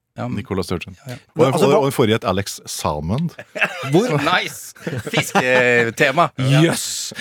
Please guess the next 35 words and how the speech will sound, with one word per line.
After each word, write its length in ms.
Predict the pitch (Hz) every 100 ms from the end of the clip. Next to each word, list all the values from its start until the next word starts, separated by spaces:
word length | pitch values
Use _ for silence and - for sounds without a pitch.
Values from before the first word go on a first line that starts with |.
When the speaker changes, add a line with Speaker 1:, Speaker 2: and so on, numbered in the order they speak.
| -
Speaker 3:
Det, 260 | 139 202 -
men 180 | 226 202
hva 340 | 160 196 240 -
er 160 | 165
de 160 | 190 196
kreftene 720 | - 160 180 - - 151 196
som 180 | 180 185
drar 340 | 139 139 165 185 -
for 340 | - - 123
at 100 | 127
det 80 | 113
skal 160 | - 127
bli 240 | 135 131 -
uavhengighet, 600 | 127 131 131 147 233 -
og 160 | 175 165
hva 220 | 135 131 -
er 100 | 160
de 100 | 147
kreftene 560 | 190 - - - 117
som 120 | 139 135
holder 240 | 165 180
igjen? 280 | 226 220 127 - - -
Det 80 | 151
er 100 | 143 202
ikke 160 | 175 143
bare 380 | 196 151 120 -
S 200 | 120 -
N 140 | 160 -
P 320 | - 123 147 -
som 200 | 160 175
ønsker 380 | 151 - -
uavhengighet. 460 | 135 147 131 135 101 -
Er 140 | 131
denne 220 | 151 131 -
uavhengighetsjobben 1700 | 143 147 123 113 110 110 - - - - - 117 127 123 139 190